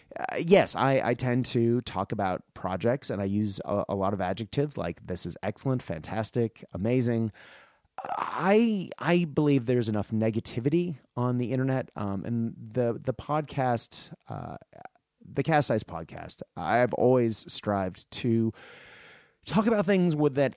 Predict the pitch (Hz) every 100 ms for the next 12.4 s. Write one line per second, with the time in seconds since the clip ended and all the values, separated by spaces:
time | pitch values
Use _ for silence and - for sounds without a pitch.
0 | - 117 143 151 160 - 127 123 117 107
1 | 98 - 110 113 117 110 117 - 113 107
2 | 90 - - 87 92 67 - _ _ _
3 | _ _ _ - 143 175 147 - - 131
4 | 135 - - - - 117 113 110 110 135
5 | 170 180 - 175 165 160 160 - 117 113
6 | 110 - 101 104 95 - 107 147 185 175
7 | - 131 - 160 165 175 160 143 98 -
8 | - 135 107 82 76 - _ 90 90 90
9 | - _ _ - 139 151 - 123 117 101
10 | - 131 110 107 90 120 175 143 95 92
11 | - 85 98 101 90 - 80 80 78 90
12 | 123 95 92